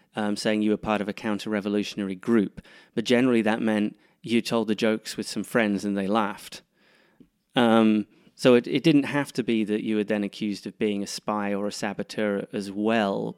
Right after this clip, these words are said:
but it was very fluid that these, these kinds of charges could, could come up in the process. What, what I found particularly interesting about the change over time,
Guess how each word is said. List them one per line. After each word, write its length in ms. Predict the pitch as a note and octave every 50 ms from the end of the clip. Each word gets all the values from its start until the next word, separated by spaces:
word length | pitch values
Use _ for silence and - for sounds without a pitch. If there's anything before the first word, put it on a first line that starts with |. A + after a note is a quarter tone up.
| _ -
but 240 | A2 G#2 - - _ _ _ -
it 120 | B2 A#2+
was 300 | B2 A2 G2+ - - - - - - _ _
very 300 | - - C3 B2+ A#2+ A2+
fluid 480 | G2+ - - A#2+ A2+ A#2+ A#2 G#2+ G#2 F#2+ -
that 120 | A2+ -
these, 240 | - A2 G#2 G2 -
these 220 | - A#2 A2 G2+
kinds 280 | - - A2 G#2+ G#2 G2
of 80 | G2
charges 480 | - - - G#2+ G#2 G2+ G2 A2 G2 -
could, 220 | - - A2+ G#2 - _ _ -
could 180 | - A2+ -
come 200 | - - A2+ G2+
up 240 | G#2 G#2 F#2+ - -
in 100 | G#2 G2+
the 60 | G2+
process. 720 | - - A#2 A2+ A2 G#2+ - - A2+ A2+ A#2 - - - - - - - - - - - - - _ _
What, 280 | - B2+ B2 C3 B2+ - _ _ _ _
what 220 | D3 C3 C3+ C3+
I 120 | C3 D3+ F3+
found 600 | - - E3 D#3+ D3+ D3 C#3 C3 A2+ - - - - _ _ _ _ _ _ _ -
particularly 560 | - - E3 E3 - C#3+ B2 A#2 A#2 A2+ A2
interesting 500 | A2 A2 - - A#2 A2 - - A#2+ A2
about 280 | G#2+ A2 A2 A2 - - _ _
the 120 | - A#2
change 480 | - - - B2+ A#2+ A#2 A2+ A#2 G#2+ A2+
over 180 | A2 G#2 G2 G#2+
time, 560 | - - - B2 B2 A2+ G#2 G2+ G2 G2